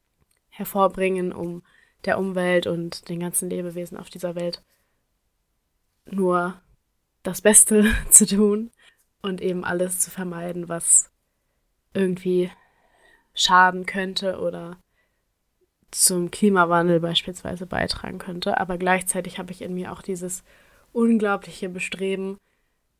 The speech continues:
zu reisen und alle Orte dieser Welt zu sehen, die ganze <laughs> Welt zu bereisen. Also es ist wirklich schon immer ein Riesentraum von mir gewesen, dass ich wirklich die ganze Welt sehen möchte. Also das begrenzt sich jetzt auch nicht auf irgendwie die schönsten Orte der Welt oder ich möchte nur die Traumstrände sehen. Nein, ich will wirklich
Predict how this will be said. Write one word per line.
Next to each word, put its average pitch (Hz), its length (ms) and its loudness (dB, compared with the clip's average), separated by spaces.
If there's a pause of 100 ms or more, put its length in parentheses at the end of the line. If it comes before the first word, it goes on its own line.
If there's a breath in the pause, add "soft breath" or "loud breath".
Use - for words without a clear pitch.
zu - 160 2
reisen 185 520 2
und 180 280 -4 (220)
alle 214 300 10
Orte 202 240 4
dieser 185 280 0
Welt 185 220 6
zu 190 120 0
sehen, 190 240 -2
die 180 60 -6
ganze 185 360 6
<laughs> - 20 0
Welt 196 240 4
zu 220 140 10
bereisen. 180 360 2
Also 170 180 -8
es - 140 -16
ist 180 120 -10
wirklich 180 300 -4 (240 soft breath)
schon 180 220 -10
immer 185 440 -6
ein 175 180 -8
Riesentraum 185 600 -2
von 180 160 -4
mir 165 140 -4
gewesen, 175 540 -6 (600)
dass 185 200 -8
ich 175 100 -12
wirklich 185 380 -12 (440)
die 185 80 -12
ganze 175 420 0
Welt 165 260 2
sehen 160 240 -2
möchte. 160 300 -8
Also 160 180 -8
das 160 160 -14
begrenzt 185 480 0
sich 175 140 -4
jetzt 180 220 -10
auch - 120 -14
nicht 196 220 -4
auf 175 120 -12
irgendwie 175 300 -8
die 175 120 -12
schönsten 247 480 2
Orte 208 280 4
der 185 200 0
Welt 208 260 2
oder 170 200 -8
ich 170 140 -14
möchte 175 240 -8
nur 175 280 -6
die 175 120 -10
Traumstrände 208 640 -2
sehen. 196 180 -2
Nein, 180 180 -2
ich 170 100 -10
will 175 180 -8
wirklich 180 340 -12